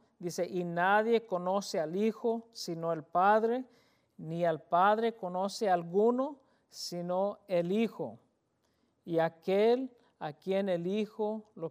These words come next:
quiera revelar." Una vez más, vemos aquí el principio que Dios es quien salva. Él tiene que revelar el evangelio a personas. Estamos cegados en, en nuestro pecado.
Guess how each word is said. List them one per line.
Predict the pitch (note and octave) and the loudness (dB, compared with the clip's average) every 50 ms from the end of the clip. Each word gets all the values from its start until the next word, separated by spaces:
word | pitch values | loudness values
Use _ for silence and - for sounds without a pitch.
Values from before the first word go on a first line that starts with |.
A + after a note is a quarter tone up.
| - _ | -12 _
quiera | - F3+ F3+ F3+ F#3 F#3 F#3 F3+ F3+ F#3 F3 - - | -6 -2 0 2 2 2 0 0 -2 -6 -10 -14 -14
revelar." | - - D#3+ D3+ D3+ D3 C#3+ D3 C#3 C#3 C3+ - _ _ _ _ _ _ _ _ _ _ _ _ _ _ | -8 -6 -4 -4 -4 -4 -4 -4 -4 -6 -8 -10 _ _ _ _ _ _ _ _ _ _ _ _ _ _
Una | - D#3+ E3+ E3+ | -8 -4 -2 -2
vez | E3 E3 E3 D#3 | 0 -2 -2 -2
más, | E3 E3+ F3 F#3 F#3+ F#3+ F#3+ - - | -4 -4 -2 -2 -2 -4 -6 -10 -12
vemos | F#3 E3+ E3 F3 E3+ - F3+ | -10 -10 -10 -10 -10 -10 -10
aquí | D#3+ - _ - G3 G3+ G3+ G3+ | -12 -12 _ -8 -6 -2 0 2
el | G3 F3+ E3 | 2 0 0
principio | - - E3+ D#3+ D3 - - E3 F3 F3+ - G#3+ G3 G3+ | -4 -8 -12 -12 -10 -10 -8 -8 -8 -6 -6 -6 -6 -6
que | - E3+ | -6 -10
Dios | D#3 D3+ D#3+ E3+ F3 F#3 F#3+ F3+ - G3+ | -10 -10 -8 -6 -6 -6 -6 -8 -10 -14
es | E3+ - | -16 -16
quien | _ - E3+ D#3 D3 | _ -16 -16 -16 -16
salva. | - - - E3 E3 E3+ F3+ F#3+ G3 F#3+ G3 G3 F#3+ - _ _ _ _ _ _ _ - | -16 -14 -10 -6 -2 -2 -2 -2 -4 -6 -8 -10 -12 -16 _ _ _ _ _ _ _ -10
Él | - D#3+ E3 E3+ E3+ | -6 -6 -6 -6 -6
tiene | - F#3+ F#3 F#3+ F#3 F#3 | -6 -6 -4 -4 -4 0
que | F#3+ F#3 F3+ | 2 2 2
revelar | F3 F3 E3 D#3+ D#3+ D3+ D#3 D#3 D#3+ E3+ F#3 F#3+ F#3+ G3 G3 G3 - _ _ _ _ _ _ _ - | 2 0 0 0 -2 -2 -2 -2 -2 0 2 2 2 0 -2 -4 -8 _ _ _ _ _ _ _ -8
el | - E3 | -4 -2
evangelio | E3+ E3 D#3 D#3 D3+ D3 C3 D3+ F3+ F#3+ G3 G#3 G3+ F#3+ | 0 0 0 -2 -4 -6 -6 -4 -4 -2 -2 -2 -2 -2
a | F3 | -4
personas. | F3 - D3+ C#3 - - F3 F3 F#3 G3 G3+ G3+ G#3+ - - - - _ _ _ _ _ _ _ _ _ _ _ - | -4 -8 -12 -12 -12 -12 -10 -8 -8 -6 -6 -8 -10 -12 -16 -20 -20 _ _ _ _ _ _ _ _ _ _ _ -20
Estamos | D#3+ - - - E3 E3 F3 F#3 F#3+ F#3 F#3 - - _ _ _ _ _ | -20 -16 -12 -10 -8 -8 -6 -6 -6 -6 -8 -12 -20 _ _ _ _ _
cegados | - - - - F3+ D#3+ C#3+ D3 D3+ D3+ D#3+ F3+ F#3+ G#3+ A3+ G#3+ - - | -20 -14 -8 -6 -4 -4 -2 0 2 4 4 4 4 2 0 -2 -4 -10
en, | E3+ D#3+ - - | -10 -10 -10 -10
en | E3+ E3+ | -10 -10
nuestro | E3+ E3 - F3 E3+ D#3+ | -10 -10 -8 -8 -10 -8
pecado. | - - - C#3+ - - C#3+ C#3+ D#3 E3+ F#3+ G3 G#3+ B3 B3 | -8 -8 -12 -10 -10 -8 -6 -4 -2 -2 -2 -2 -4 -8 -10